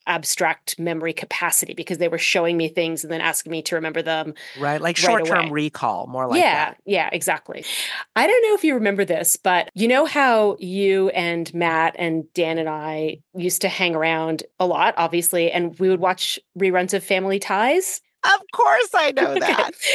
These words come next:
Speaker 2: We'd
Speaker 1: Right,
Speaker 2: be
Speaker 1: of
Speaker 2: like,
Speaker 1: course.
Speaker 2: "Ties!" And,
Speaker 1: Yeah,
Speaker 2: like,
Speaker 1: exactly.
Speaker 2: before we would run off to our Ivy League classes, we would be,
Speaker 1: Yeah.
Speaker 2: like, watching Family Ties in the morning.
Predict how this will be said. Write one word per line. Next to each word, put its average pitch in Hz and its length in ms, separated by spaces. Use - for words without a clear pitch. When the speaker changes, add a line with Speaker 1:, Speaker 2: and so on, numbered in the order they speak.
Speaker 2:
We'd 311 80
Speaker 1:
Right, - 100
Speaker 2:
be 330 60
Speaker 1:
of 311 60
Speaker 2:
like, 302 140
Speaker 1:
course. - 220
Speaker 2:
"Ties!" 359 580
And, 277 120
Speaker 1:
Yeah, 262 240
Speaker 2:
like, - 100
Speaker 1:
exactly. 285 320
Speaker 2:
before 330 260
we 330 100
would 302 180
run 240 160
off 240 200
to - 100
our 214 180
Ivy 202 300
League 202 180
classes, 202 540
we 185 100
would 175 160
be, 180 100
Speaker 1:
Yeah. 175 40
Speaker 2:
like, 165 240
watching 156 320
Family 156 320
Ties 170 340
in 131 80
the 113 60
morning. - 400